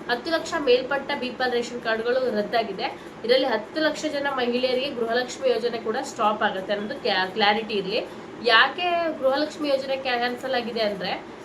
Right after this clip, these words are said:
ರೇಷನ್ ಕಾರ್ಡ್‌ಗಳನ್ನ ಸರ್ಕಾರ ಕ್ಯಾನ್ಸಲ್ ಮಾಡ್ಬಿಟ್ಟಿದೆ. ಅಂದ್ರೆ ಈ ತರ ಎ ಪಿ ಎಲ್ ಇಂದ ಬಿ ಪಿ ಎಲ್ ಆಗ್ಬೇಕು ಅಂತ ಇದ್ದವರು ಅಥವಾ ಬಿ ಪಿ ಎಲ್ ಇಂದ ಎ ಪಿ ಎಲ್ ಮಾಡ್ಕೊಳ್ಬೇಕು ಅಂತ ಇದ್ದವರು ತುಂಬಾ ಜನ ಇರ್ತಾರೆ. ಅಂದ್ರೆ ಈ ಕಾರ್ಡ್‌ಗಳ ಮಧ್ಯೆ ನಕಲಿ ರೇಷನ್ ಕಾರ್ಡ್‌ಗಳನ್ನ ಮಾಡಿಸ್ಕೊಂಡವ್ರು ತುಂಬಾ ಜನ ಇದ್ದಾರೆ.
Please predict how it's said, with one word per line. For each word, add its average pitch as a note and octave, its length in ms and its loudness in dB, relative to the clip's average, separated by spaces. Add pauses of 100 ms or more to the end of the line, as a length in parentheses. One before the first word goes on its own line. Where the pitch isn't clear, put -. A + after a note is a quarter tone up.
(140)
ರೇಷನ್ D4+ 360 2
ಕಾರ್ಡ್‌ಗಳನ್ನ D#4 420 0
ಸರ್ಕಾರ C4 420 -2
ಕ್ಯಾನ್ಸಲ್ B3 420 -2
ಮಾಡ್ಬಿಟ್ಟಿದೆ. G#3+ 460 -2
ಅಂದ್ರೆ A3 380 -2
ಈ B3+ 120 -2
ತರ A#3+ 140 -2 (340)
ಎ G#3+ 120 0
ಪಿ A3+ 140 0
ಎಲ್ C4 100 4
ಇಂದ B3 120 -2
ಬಿ A3 220 -2
ಪಿ G#3 160 -2
ಎಲ್ A#3+ 120 2
ಆಗ್ಬೇಕು G#3+ 460 0
ಅಂತ G#3 220 -2
ಇದ್ದವರು F#3+ 460 0 (1300)
ಅಥವಾ B3+ 220 2
ಬಿ A#3 560 4
ಪಿ D4+ 60 0
ಎಲ್ C4+ 100 2
ಇಂದ B3+ 120 0
ಎ A3+ 220 8
ಪಿ B3 120 2
ಎಲ್ A#3+ 100 2
ಮಾಡ್ಕೊಳ್ಬೇಕು G#3 580 -2
ಅಂತ G#3 160 -2
ಇದ್ದವರು G#3 320 0
ತುಂಬಾ C#4 260 -2
ಜನ A3 200 0
ಇರ್ತಾರೆ. F#3 380 -2
ಅಂದ್ರೆ B3 560 -2 (240)
ಈ D4 220 2 (280)
ಕಾರ್ಡ್‌ಗಳ A#3+ 480 2
ಮಧ್ಯೆ G#3+ 460 2
ನಕಲಿ A#3+ 540 -4
ರೇಷನ್ D#4 340 -2
ಕಾರ್ಡ್‌ಗಳನ್ನ C4 400 2
ಮಾಡಿಸ್ಕೊಂಡವ್ರು A#3+ 560 -2
ತುಂಬಾ B3 240 -4
ಜನ A3+ 200 -2
ಇದ್ದಾರೆ. F#3+ 400 -4